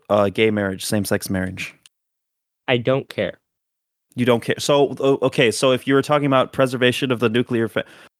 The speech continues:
Speaker 1: okay, is, so is this a legal argument or just a moral argument?
Speaker 2: I, see, I, what do you mean?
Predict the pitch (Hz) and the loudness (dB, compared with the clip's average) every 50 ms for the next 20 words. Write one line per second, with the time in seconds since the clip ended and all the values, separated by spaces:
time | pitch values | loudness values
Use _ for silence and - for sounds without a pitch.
0 | _ _ - 139 143 131 104 139 135 - - 143 - 165 151 147 - 135 135 131 | _ _ 0 2 4 4 4 2 0 0 -2 -2 0 2 2 4 4 2 2 2
1 | 160 151 - 143 120 110 123 127 143 160 160 113 156 160 170 175 180 170 151 123 | 2 2 2 2 2 4 2 2 4 4 4 2 2 2 2 2 2 2 2 2
2 | 123 120 - - 120 110 110 107 104 98 95 95 95 90 95 95 95 98 - - | 0 -2 -2 -2 -2 2 2 4 4 2 2 0 -2 -4 -6 -8 -8 -10 -12 -16
3 | _ _ _ _ _ _ _ _ _ _ _ _ _ _ _ _ _ - 127 139 | _ _ _ _ _ _ _ _ _ _ _ _ _ _ _ _ _ -4 -4 -4
4 | - - - - - - - - - 139 135 123 120 _ _ _ _ _ _ _ | -6 -10 -18 -10 -4 -4 -2 0 2 2 2 2 0 _ _ _ _ _ _ _
5 | _ - 131 135 131 131 120 117 110 104 101 101 | _ -6 0 0 2 2 2 2 0 0 -2 -6